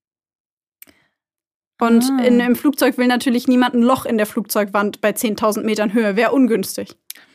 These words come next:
Speaker 2: Wär doof.
Speaker 1: Also benutzt man da, ähm, Kugeln, die kurze Di-, äh, also auf einer kurzen Distanz sehr viel Wucht haben, aber auf lange Distanz sehr, sehr ungenau werden.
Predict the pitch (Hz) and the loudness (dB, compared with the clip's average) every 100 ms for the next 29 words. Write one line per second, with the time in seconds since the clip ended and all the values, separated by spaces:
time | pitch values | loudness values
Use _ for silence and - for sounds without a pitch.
0 | _ _ _ - 214 208 185 - - - | _ _ _ -6 -4 -4 -6 -8 -8 -2
1 | 240 240 240 247 240 247 233 226 226 254 | 0 2 2 0 0 0 2 2 2 2
2 | 254 - 240 226 226 226 - 269 262 254 | 0 -2 -2 0 -2 -4 -2 0 2 2
3 | 233 226 226 226 220 - _ - 277 277 | 2 0 -2 -2 -4 -8 _ -4 -2 0
4 | - 214 226 220 226 220 214 214 220 214 | -2 -4 -2 -2 -2 -2 -4 -2 -4 -2
5 | 277 262 262 240 - 226 233 240 - 220 | -2 0 0 0 -2 -2 0 -2 -2 0
6 | 240 240 - 240 233 202 240 - - 226 | 0 0 -2 0 0 0 -2 -2 -4 0
7 | 208 214 247 262 233 202 220 240 233 254 | 0 0 -2 -2 -2 0 0 0 0 0
8 | 233 - 226 226 - 240 233 226 - 240 | -2 -2 -2 -2 0 2 2 0 2 0
9 | 220 202 190 190 196 196 233 | 2 0 -2 -4 -6 -6 -10